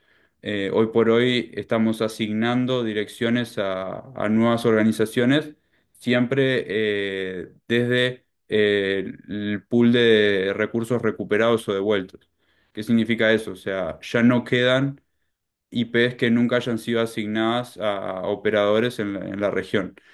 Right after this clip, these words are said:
Lo que sucede es que a veces una organización no cumple, eh,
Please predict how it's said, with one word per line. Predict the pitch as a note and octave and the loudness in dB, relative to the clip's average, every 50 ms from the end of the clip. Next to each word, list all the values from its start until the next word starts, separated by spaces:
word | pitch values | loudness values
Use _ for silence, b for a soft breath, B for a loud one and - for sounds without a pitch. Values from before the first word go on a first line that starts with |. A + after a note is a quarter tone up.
| B B B | B B B
Lo | - G2+ G#2+ G#2 G2+ | -2 0 0 0 0
que | - G#2+ G#2 G2+ G2+ G2+ G2 G2 G2 G2 G2 F#2+ F#2+ F#2+ F2+ | 0 2 4 4 4 4 4 2 2 2 2 2 0 0 -2
sucede | - - A2 A2 - A#2+ A#2 A#2+ B2 | -4 -6 -6 -2 0 2 4 4 4
es | A#2 A#2 | 2 0
que | - A2 | 0 0
a | G#2 | 2
veces | A2 A2+ A2+ A2+ A2 - | 2 2 0 -2 -6 -6
una | A2+ A2+ A2+ | -4 -4 -2
organización | A2 A2+ A2+ G#2+ A2 A2+ A2 - A#2 A2 G#2 F#2+ F#2+ - _ _ _ _ _ _ _ | -2 -2 -2 -2 -2 -4 -4 -4 -4 -4 -4 -6 -10 -16 _ _ _ _ _ _ _
no | - G#2+ A2 A2+ A2+ - | -2 0 2 2 2 2
cumple, | B2 A#2+ A#2+ A2+ A#2 A#2+ A#2+ A#2+ A#2 A#2 A#2 A2+ _ | 2 2 2 2 0 0 0 0 0 -2 -4 -8 _
eh, | - G#2 G#2+ G#2 G2+ G2+ F#2+ F#2+ F#2+ F#2 G2 - | -10 -8 -8 -6 -6 -6 -6 -6 -6 -8 -10 -12